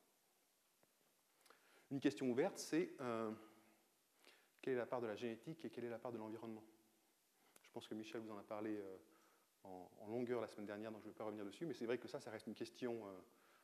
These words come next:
euh, tout à fait ou-, ouverte, hein. Culture par rapport à nature, hein. Euh, la proportion, euh, c'est, c'est, c'est, c'est une question encore débattue. On sait que la génétique intervient, mais on sait aussi que la culture intervient. Ce que nous permettent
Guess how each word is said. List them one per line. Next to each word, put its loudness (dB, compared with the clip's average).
euh, -6
tout -16
à -4
fait 0
ou-, 2
ouverte, -2
hein. -4
Culture 2
par 0
rapport 0
à 4
nature, -2
hein. -6
Euh, 0
la 4
proportion, -2
euh, -6
c'est, -6
c'est, -14
c'est, -8
c'est -12
une -6
question -6
encore -4
débattue. -4
On 0
sait -2
que -2
la 4
génétique -2
intervient, -4
mais 0
on 2
sait -4
aussi -4
que -2
la 0
culture -10
intervient. -10
Ce -10
que 8
nous 12
permettent 10